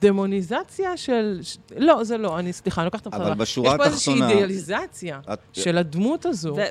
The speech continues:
Speaker 3: ואני
Speaker 2: בש-
Speaker 3: חושבת שכשמישהי מסתכלת על זה, והיא אומרת, "ככה זה לעבוד, לעבוד במדעי המחשב", היא לא תרצה, כי זה באמת לא מעניין אותה.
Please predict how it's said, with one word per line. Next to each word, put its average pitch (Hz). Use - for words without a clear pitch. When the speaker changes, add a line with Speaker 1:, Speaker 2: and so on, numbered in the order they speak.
Speaker 3:
ואני 190
Speaker 2:
בש- 208
Speaker 3:
חושבת 254
שכשמישהי 185
מסתכלת 233
על 247
זה, 160
והיא 160
אומרת, 202
"ככה 269
זה 233
לעבוד, 202
לעבוד 190
במדעי 233
המחשב", 247
היא 277
לא 254
תרצה, 247
כי 208
זה 208
באמת 254
לא 254
מעניין 254
אותה. 202